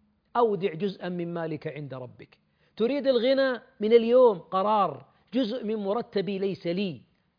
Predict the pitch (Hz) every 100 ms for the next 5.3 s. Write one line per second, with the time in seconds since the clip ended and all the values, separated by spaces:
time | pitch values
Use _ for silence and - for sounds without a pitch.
0 | _ _ _ _ - 202 202 202 196 170
1 | 208 185 165 _ 196 220 180 170 185 156
2 | - _ _ _ _ _ _ _ 240 226
3 | 285 226 220 233 254 - 226 240 214 -
4 | _ - - 247 208 226 202 196 185 196
5 | - _